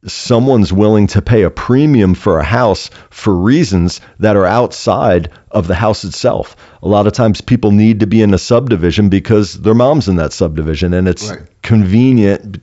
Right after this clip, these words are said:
Speaker 1: to, to help with the, the parent potentially. Need to be in the subdivision for a school system, need to be in there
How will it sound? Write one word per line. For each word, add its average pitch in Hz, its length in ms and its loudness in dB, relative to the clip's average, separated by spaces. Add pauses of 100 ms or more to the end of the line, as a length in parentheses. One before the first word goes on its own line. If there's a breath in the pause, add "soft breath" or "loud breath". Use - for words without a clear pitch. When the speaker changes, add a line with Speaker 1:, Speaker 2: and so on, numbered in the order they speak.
(120)
Speaker 1:
to, 104 400 0
to 107 100 0
help 104 260 0
with 107 160 -2
the, 101 320 4
the 104 80 0
parent 123 460 -2
potentially. 80 540 -6 (360 loud breath)
Need 104 360 0
to 101 60 0
be 107 180 2
in 107 100 2
the 98 100 2
subdivision 101 800 0
for 104 360 2
a 95 140 0
school 151 340 0
system, 85 460 -4
need 107 200 0
to 110 80 0
be 110 180 2
in 107 120 2
there 104 200 0